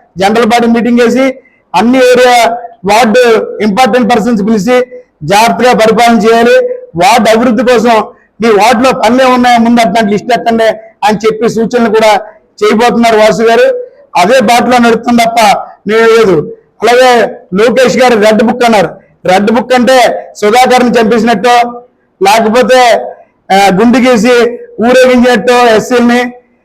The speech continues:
ఆ, లేకపోతే మన పట్టాభి గారిని కానీ, అలాగే,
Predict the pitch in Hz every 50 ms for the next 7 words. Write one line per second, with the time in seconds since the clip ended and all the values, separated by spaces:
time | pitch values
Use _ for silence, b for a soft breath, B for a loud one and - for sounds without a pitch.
0 | _ - - 220 220 214 220 240 214 226 220 254 247 190 247 247 247 233 247 247
1 | B B B B B 202 233 226 226 226 208 202 202 - 185 180 - 220 247 247
2 | 240 240 233 202 233 233 233 240 247 254 254 247 - B B B B B B -
3 | 196 214 233 240 226 247